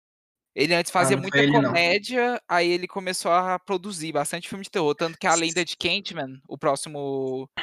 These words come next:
Speaker 1: é ele que tá produzindo.
Speaker 2: Sim, não, tipo, que ele produz muito, muita comédia, eu sabia, né, porque, só que eu não, não sa-, não coisava ele com as coisas que ele fazia, só fui coisar me-, foi entender mesmo quem ele,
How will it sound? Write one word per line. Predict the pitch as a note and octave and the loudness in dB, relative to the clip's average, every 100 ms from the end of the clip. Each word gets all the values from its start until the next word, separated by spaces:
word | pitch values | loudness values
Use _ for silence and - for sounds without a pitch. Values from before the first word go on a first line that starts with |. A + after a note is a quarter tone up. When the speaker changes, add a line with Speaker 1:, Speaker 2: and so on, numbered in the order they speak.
| - - | -14 -8
Speaker 1:
é | - D3+ | 0 2
ele | E3 | 2
que | - | 0
tá | G#3+ G3 G3+ E3 | -2 -2 -6 -8
produzindo. | F#3 F3 G3 D#3+ C#3+ C#3 C#3 - _ _ _ _ _ _ - - | -6 -4 -4 -6 -8 -10 -14 -16 _ _ _ _ _ _ -20 -16
Speaker 2:
Sim, | - - G3+ F#3 - - | -4 2 2 2 -4 2
não, | G#3+ G3+ F#3 | 4 4 2
tipo, | - | -2
que | - | 0
ele | E3+ E3 | 0 0
produz | F3 E3 E3+ E3+ | 0 0 -2 -4
muito, | E3 E3 E3+ D#3+ D#3 D3 - | -6 -8 -8 -6 -6 -8 -6
muita | D#3 D#3 | -8 -6
comédia, | D#3+ D#3 D3 | -4 -2 -2
eu | D3+ | -2
sabia, | F#3 F#3+ F3+ | -2 -2 0
né, | C#3+ C#3+ | 0 0
porque, | D3 D3 D3 D3 - - - _ | -2 -2 -2 -6 -18 -20 -20 _
só | - F#3 | 2 2
que | - A3+ | 4 4
eu | A3+ | 6
não, | A3 A#3+ B3 A#3+ A3+ G#3+ - | 6 4 2 2 2 0 -2
não | G3 G3+ | 0 0
sa-, | G#3 A3 | 0 -4
não | F#3+ G3 | -2 -4
coisava | G3+ G#3 G3 F#3+ F#3 | 0 0 2 2 2
ele | F3+ F3+ | 0 -2
com | G3 | -2
as | G3 F#3+ | -4 -2
coisas | G3 F3+ | -6 -6
que | F#3 | -6
ele | F3+ | -8
fazia, | F3+ G#3 G3+ E3+ D#3+ E3 _ | -4 -4 -2 -6 -8 -12 _
só | - F3 | -6 -4
fui | F3 | -4
coisar | F3+ F3 E3 | -2 0 0
me-, | D#3+ D#3 - | 0 -2 -4
foi | E3 D#3 D3+ D3 D3 D3 | -2 0 0 -2 -4 -6
entender | D3 D3+ D3 | -4 0 2
mesmo | C#3+ C#3 C3+ D3 | 4 2 0 -2
quem | D3 D3 | 2 2
ele, | C#3 C#3 | 2 0